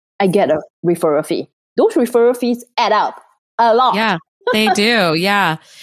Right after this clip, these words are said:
Speaker 2: And I
Speaker 1: Right.
Speaker 2: do wanna ask you about this because I'm sure you've heard these questions in your coaching. Like, in where I am in Boston, I feel that referral fees have gotten, like, a bad rep, and it's because it depends on the service, but people are marking up,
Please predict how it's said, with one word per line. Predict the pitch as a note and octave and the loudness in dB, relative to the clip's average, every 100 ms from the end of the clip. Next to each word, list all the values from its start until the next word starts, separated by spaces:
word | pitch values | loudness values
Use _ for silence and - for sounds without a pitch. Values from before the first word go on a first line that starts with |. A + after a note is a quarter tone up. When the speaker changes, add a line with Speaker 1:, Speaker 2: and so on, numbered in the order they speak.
| - | -8
Speaker 2:
And | C4 C4 | -2 0
I | |
Speaker 1:
Right. | A3+ | -2
Speaker 2:
do | G3+ B3 | -2 -2
wanna | D#4+ C#4+ | 0 -2
ask | A#3 E3+ A3 - | 0 -2 -4 -4
you | B3 | -2
about | F3+ D#3+ | -2 -2
this | - E3 | -2 -4
because | - - F3 | -4 -4 0
I'm | F3 | 0
sure | E3+ - G3 | -2 -2 0
you've | A3 E3 | 0 0
heard | F3 | 0
these | D#3+ D3 | 0 -2
questions | - F3 - D#3+ D3 | -2 -4 -2 -2 0
in | D3 D3 - | -2 -2 -4
your | D#3 C#3+ C#3+ | -2 0 0
coaching. | - A3 A3+ F#3 | 0 -2 0 0
Like, | D#3 D3 - - - - - | 0 -2 -6 -20 -20 -16 -4
in | F#3+ F#3 - | -2 -2 -2
where | F#3+ F#3+ | -2 -2
I | D3+ G3 | 0 0
am | G3 E3 | 0 0
in | D3+ | 0
Boston, | D3 C#3+ G3 - E3 D3 D3 - - | 0 0 -2 -2 -2 0 0 -2 -2
I | D#3 | -4
feel | - F#3 G3 F#3 | -2 -2 0 0
that | E3 | 0
referral | D3+ D3 E3 E3+ | -2 -2 -2 -2
fees | - D3+ | -2 -2
have | F3 D#3+ | -2 -2
gotten, | D3+ G#2+ | -2 0
like, | E3 E3+ | 0 -2
a | E3 | -2
bad | D3 C3+ D3 - | -2 -2 -2 -4
rep, | C3+ C#3 E3 G3+ | -4 -2 -2 -2
and | D#3 | -4
it's | D3+ - | -4 -6
because | - D#3 D#3+ D3+ D3 - - - - - | -8 -4 0 0 0 -4 -14 -20 -10 -6
it | E3 | -2
depends | F3+ G3+ F#3 | 0 0 0
on | E3 | 0
the | |
service, | D3 F#3 G3 F3 C#3+ - | -2 0 0 0 -4 -4
but | D3 C#3 - | -2 -2 -2
people | F#3+ E3+ D#3 | -4 -2 0
are | C#3 C#3+ | 0 0
marking | D3 D3 D#3 - D3+ D3+ | 0 0 -2 -2 -4 -2
up, | - C#3+ C#3+ | 0 0 0